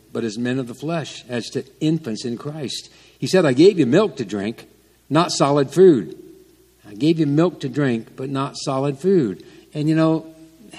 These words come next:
this is, this, this word is, we've already talked about the pure milk of the word. It is, it is, it is basic,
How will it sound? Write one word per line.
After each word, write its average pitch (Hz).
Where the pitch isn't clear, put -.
this 156
is, 139
this, 160
this 160
word 151
is, 135
we've 123
already 139
talked 143
about 110
the 107
pure 156
milk 135
of 135
the 127
word. 110
It 156
is, 147
it 147
is, 127
it 127
is 104
basic, 151